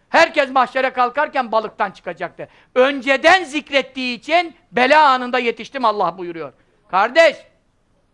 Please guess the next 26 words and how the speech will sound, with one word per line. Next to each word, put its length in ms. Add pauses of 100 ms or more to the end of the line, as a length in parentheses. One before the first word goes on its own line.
(440)
ben 180
sana 260
bu 80
kadar 300
duaları, 400
zikirleri 440
bu 140
dergiye 600 (440)
zikre 440
teşvik 500
için 240
yazıyorum. 520 (1080)
Bu 80
kadar 280
ismi 220
şerif. 320 (340)
Hiç 200
derdin 320
yok 240
mu? 160
Dileğin 320
yok 260
mu? 100
Hacetin 500
yok 240
mu? 120